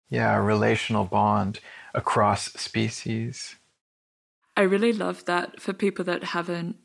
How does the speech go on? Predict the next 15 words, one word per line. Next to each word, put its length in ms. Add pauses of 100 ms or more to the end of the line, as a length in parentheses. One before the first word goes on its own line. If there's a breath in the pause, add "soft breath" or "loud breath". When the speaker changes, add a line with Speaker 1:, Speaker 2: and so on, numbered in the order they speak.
(100)
Speaker 2:
experienced 800
the 80
work, 320
please 280
do. 360 (100)
There's 220
a 40
website. 680 (260)
Is 80
that 160
right, 300
Benny? 580
Trees 480
are 200
fags 760